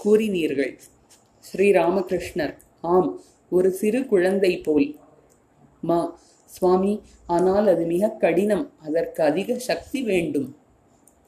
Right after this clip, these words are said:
குருதேவர் சிறிது நேரம் அமைதியாக இருந்தார்.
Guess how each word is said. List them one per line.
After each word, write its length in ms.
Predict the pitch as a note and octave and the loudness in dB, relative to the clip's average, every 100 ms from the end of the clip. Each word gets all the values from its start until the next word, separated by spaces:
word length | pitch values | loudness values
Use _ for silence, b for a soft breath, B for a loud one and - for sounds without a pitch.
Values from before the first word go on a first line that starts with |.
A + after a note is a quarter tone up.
| _ _ _ - _ D#3+ | _ _ _ -20 _ 0
குருதேவர் 520 | F#3 G#3 A3+ G3+ F#3 | 2 4 4 4 2
சிறிது 440 | F#3 - E3 E3 E3+ | 0 -2 -2 -2 -2
நேரம் 340 | D#3+ E3+ A3 | 0 0 0
அமைதியாக 760 | F#3 E3 G#3+ G#3+ G#3+ F3 F#3 A3 | -2 0 0 0 -2 -4 -6 -8
இருந்தார். 680 | F#3 D#3+ E3 D#3 D3 - | -4 -4 -4 -8 -10 -14